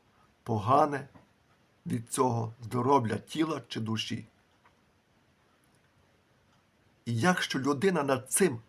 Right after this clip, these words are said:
не задумується, вона так скаламучує своє життя, що згодом важко самі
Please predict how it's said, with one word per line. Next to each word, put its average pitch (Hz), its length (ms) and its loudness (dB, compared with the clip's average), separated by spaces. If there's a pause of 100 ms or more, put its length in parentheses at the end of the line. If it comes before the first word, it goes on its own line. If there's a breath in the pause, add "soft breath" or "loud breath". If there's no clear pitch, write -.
(460)
не 139 120 0
задумується, 120 880 -4 (1040)
вона 131 280 2
так - 380 2
скаламучує 147 920 2
своє 156 360 0
життя, - 460 -4 (1000)
що - 280 0
згодом 147 560 0
важко 175 400 2
самі 143 400 -4